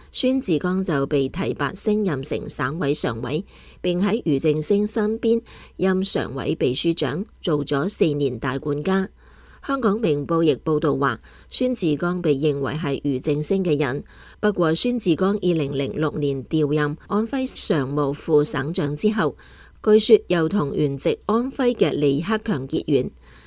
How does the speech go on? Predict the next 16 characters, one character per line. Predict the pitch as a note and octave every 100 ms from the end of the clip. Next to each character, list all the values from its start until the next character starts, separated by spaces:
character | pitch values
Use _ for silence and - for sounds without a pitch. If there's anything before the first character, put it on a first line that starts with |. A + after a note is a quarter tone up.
| -
李 | G#3 F3+ A3+
克 | C4+
強 | G#3+ D3+
升 | E3+ C#4 C#4
任 | A#3+ D#3+ C#3+
國 | E3
務 | D3+ C#3
院 | C#3+ D3
常 | G#3 F3 C#3
務 | C#3+
副 | D3 D#3+ D#3+
總 | D3 D3 F3+
理 | C#3+
嘅 | D3+
時 | D3 D3
候， | E3+ C3